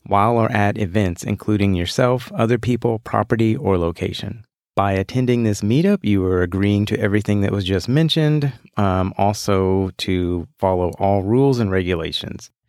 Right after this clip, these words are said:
The Ocean Shores event was put together because the Bethel Ridge Run was pushed back to September twenty-fifth due to the wildfire situation growing in that area, so hopefully they will still get to do that, uh, by the time the twenty-fifth rolls around.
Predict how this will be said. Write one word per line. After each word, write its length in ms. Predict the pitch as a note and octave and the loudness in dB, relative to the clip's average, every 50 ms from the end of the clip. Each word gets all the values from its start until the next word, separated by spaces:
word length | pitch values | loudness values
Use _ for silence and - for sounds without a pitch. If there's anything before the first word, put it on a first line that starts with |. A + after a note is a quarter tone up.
| _ _ _ _ _ - | _ _ _ _ _ -2
The 280 | A#2+ A#2+ A#2 A#2 A#2 - | 0 2 2 2 2 2
Ocean 360 | D3+ E3 F#3+ - - F3 C#3+ | 0 0 0 0 0 0 0
Shores 440 | - - C3 B2+ B2+ B2+ B2 A2 A2+ | 0 0 2 2 2 2 2 0 -2
event 320 | A2+ G2 G#2+ G#2+ A2 G#2+ | -2 0 0 0 0 0
was 160 | G#2+ G#2 G2+ | -2 -4 -4
put 180 | - - B2 B2 | -4 -6 -6 -4
together 440 | A2+ G#2 G2+ G#2 G#2 G2 G#2 G#2 G2 | -2 0 0 0 2 2 2 0 0
because 460 | F2 G2+ F#2 - G#2+ G2+ G2+ G2 F2+ | -2 -4 -4 -2 0 0 0 0 -2
the 100 | G2 F2+ | -2 0
Bethel 400 | - C3 D3 - - B2+ A2+ G#2 | 0 0 0 0 0 0 0 2
Ridge 320 | G2+ G#2+ B2 B2 G#2+ F#2+ | 2 4 2 2 2 0
Run 260 | F#2+ F#2+ F#2 F2 F2+ | -2 0 0 0 0
was 160 | F2+ F2 - - | -2 -4 -4 -4
pushed 320 | - - A2+ G2+ - - | -4 -2 -2 -2 0 0
back 220 | G2 G2 G2 G2 | 0 0 0 0
to 120 | - - F#2+ | -2 -6 -4
September 460 | - - G2+ - - A2 G#2+ G2 G#2 | -2 -2 -2 -2 -2 -2 0 0 0
twenty-fifth 640 | - - - G#2+ G#2 F#2+ - - - G#2 G2 - - | 0 0 0 0 0 0 0 0 0 0 0 0 -2
due 180 | G#2+ G2+ F#2+ F#2 | -2 0 0 -2
to 140 | - - F#2 | -2 -2 -2
the 100 | F2+ E2+ | -2 0
wildfire 580 | F2 F2+ F#2+ G2 G2 - - F#2+ F#2 F#2 F2 | 0 2 2 2 2 0 2 2 2 2 2
situation 680 | - - F#2+ - - F2+ F2+ F2 E2+ - - G2 F2+ | 0 -4 -4 -4 -2 -2 0 0 0 -2 -2 -4 -2
growing 320 | F2 F2 F2 F2 F2 E2+ F2 | -2 0 0 0 0 0 -2
in 80 | E2+ | -2
that 140 | E2 E2 E2 | -4 -4 -4
area, 400 | - G#2 G#2+ G#2+ G#2 G2+ G2+ F#2+ | 0 2 2 4 4 4 2 0
so 180 | - - F#2 F2 | 0 -2 0 0
hopefully 400 | F#2+ A2+ A2 - - A2+ A2 G#2+ | 0 0 0 0 0 2 2 2
they 140 | G2+ G2 F#2+ | 2 2 0
will 100 | G2 F#2 | 0 -2
still 280 | - - - G2+ F#2 | -2 -2 -2 -2 0
get 180 | F#2+ G2+ F#2 - | 0 -2 -4 -4
to 100 | - D2+ | -4 -2
do 160 | C3 D3+ D#3 | 0 0 2
that, 320 | C3+ C3+ C3 B2+ B2 - - - - - - - _ - | 2 2 2 2 0 -2 -6 -16 -20 -20 -20 -20 _ -6
uh, 260 | - G2 F#2+ F#2+ F#2 | -4 -2 0 0 0
by 160 | F2+ F2+ F2+ | 0 0 0
the 100 | E2+ E2 | -2 -2
time 260 | - - F#2+ F2+ F2+ E2 | -6 -6 -4 -4 -4 -6
the 60 | D#2 | -8
twenty-fifth 520 | - - F2+ F2+ F2+ - - A2 G2+ G2+ | -8 -6 -6 -6 -4 -2 -2 -4 -2 0
rolls 200 | G#2+ G#2 G2+ G2 | 0 0 0 2
around. 460 | G2 G2+ G2 G2 G2 F#2+ F#2+ F#2 F#2 | 2 2 2 2 2 2 0 0 -2